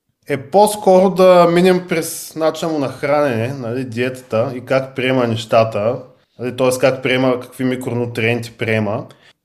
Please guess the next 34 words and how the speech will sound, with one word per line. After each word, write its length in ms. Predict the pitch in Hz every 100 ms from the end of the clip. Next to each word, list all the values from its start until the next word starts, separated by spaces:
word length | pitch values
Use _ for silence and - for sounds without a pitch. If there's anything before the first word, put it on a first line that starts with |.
| _ _ _ _
И 240 | 127 135 143
аз 220 | 160 160
като 160 | 185
цяло 280 | - 175 175
не 60 | 170
съм 260 | - 170
фен 320 | - - 165 156
много 240 | 156 151
да 80 | 151
се 160 | -
суплементират 1000 | 139 - 135 135 131 127 120 123 143 139 135
минерали 500 | 131 117 123 131 127
в 140 | 117 117
изолация, 840 | 113 110 117 120 117 - 113 123
т.е. 180 | - 113
да 120 | 110
суплементираме 840 | 110 110 123 110 107 104 120 113 110
само 440 | 107 113 110 107
цинк 460 | - - 110 110 110 -
или 280 | 113 110 107
само, 380 | - 113 113 107
да 160 | 104
кажем, 440 | - 107 104 104 95 -
калий, 560 | 113 107 110 113 117 117 - _
защото 420 | 120 117 160 160
те, 160 | - 147
нали, 480 | 139 139 147 143 139
събият 640 | - 127 107 131 131 135
един 240 | 120 131
с 300 | 131 127 117
друг, 440 | 117 127 120 - -
примерно 520 | 117 123 120 127 120
компенсират 880 | 127 113 117 110 107 127 117 117 -
се, 360 | 123 117 117